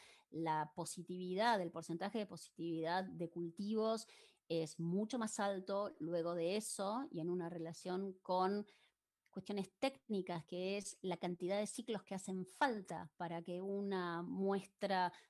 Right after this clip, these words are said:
dé positiva dentro del termociclador, eh, realmente caen muy drásticamente.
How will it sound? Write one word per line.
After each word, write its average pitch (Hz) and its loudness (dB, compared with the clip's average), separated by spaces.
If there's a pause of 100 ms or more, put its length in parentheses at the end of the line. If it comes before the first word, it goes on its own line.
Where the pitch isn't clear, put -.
dé 180 0
positiva 185 -4
dentro 175 -2
del 170 -6
termociclador, 185 -2 (400)
eh, 160 -4
realmente 180 2 (180)
caen 190 6
muy 196 8
drásticamente. 165 -4